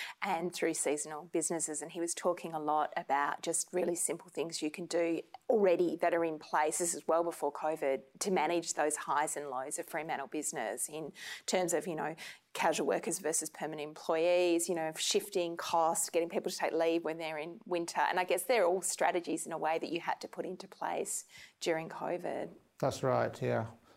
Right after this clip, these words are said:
Speaker 2: Although I suppose JobKeeper kind of goes against that 'cause it's trying to get you to, to
Speaker 1: Keep people
Speaker 2: lock people
Speaker 1: Yeah.
Speaker 2: in to, to employment and, uh, your long-term casuals and, and, and everybody else. But, but overall, it's certainly been a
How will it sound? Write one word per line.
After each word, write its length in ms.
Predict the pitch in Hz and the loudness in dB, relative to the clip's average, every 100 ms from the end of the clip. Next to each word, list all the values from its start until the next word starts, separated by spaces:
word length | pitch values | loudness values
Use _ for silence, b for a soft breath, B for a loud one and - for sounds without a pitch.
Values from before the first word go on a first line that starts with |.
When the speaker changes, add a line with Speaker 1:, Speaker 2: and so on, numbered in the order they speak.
| b | b
Speaker 2:
Although 400 | 143 139 139 151 151 | 2 4 2 -2 0
I 80 | 139 | 0
suppose 340 | - 151 120 | 2 2 2
JobKeeper 480 | 113 143 143 123 - | 2 0 2 0 0
kind 200 | - 123 | -2 0
of 60 | 117 | 2
goes 240 | 123 110 | 2 2
against 400 | 110 139 143 - | 2 2 2 0
that 240 | 120 - | -2 -2
'cause 160 | - 113 | -8 -6
it's 220 | 117 - - | -6 -8 -10
trying 180 | - 120 | -2 0
to 100 | 117 | 2
get 160 | 123 | 0
you 140 | 120 117 | 0 -4
to, 320 | - 117 110 | -4 -4 -4
to 320 | 113 127 120 113 - B B B - | -2 0 0 -4 -16 B B B -2
Speaker 1:
Keep 180 | 208 - | -2 -2
people 300 | 196 - 131 | -8 -2 2
Speaker 2:
lock 320 | 139 - - | 4 2 0
people 300 | 127 120 123 | 2 4 6
Speaker 1:
Yeah. 60 | 127 | 4
Speaker 2:
in 360 | 127 113 - - | 4 0 -4 -8
to, 160 | 123 | -4
to 220 | 123 - 123 | -4 0 -2
employment 600 | 113 131 127 113 117 120 - | 0 0 2 0 -4 -8 -12
and, 300 | 117 113 113 | -12 -10 -10
uh, 220 | - 113 110 - | -6 -4 -6 -8
your 100 | 117 | -4
long-term 480 | 117 120 113 113 113 | 0 0 -2 -2 -2
casuals 540 | - 120 110 113 104 | 0 -2 -2 -6 -4
and, 160 | 110 110 107 | -8 -10 -12
and, 180 | 110 107 | -14 -12
and 80 | 117 | -10
everybody 400 | 110 110 110 107 | -6 -6 -4 -4
else. 260 | 113 113 - | -2 -4 -6
But, 180 | - - - _ _ _ _ _ _ _ - | -8 -8 -10 _ _ _ _ _ _ _ -2
but 300 | - - - | -2 -2 -4
overall, 540 | 131 113 117 113 107 107 | 0 0 2 2 0 -4
it's 140 | 113 | -8
certainly 340 | - 123 107 104 | -6 -6 -4 -6
been 140 | 104 | -6
a 120 | 110 | -8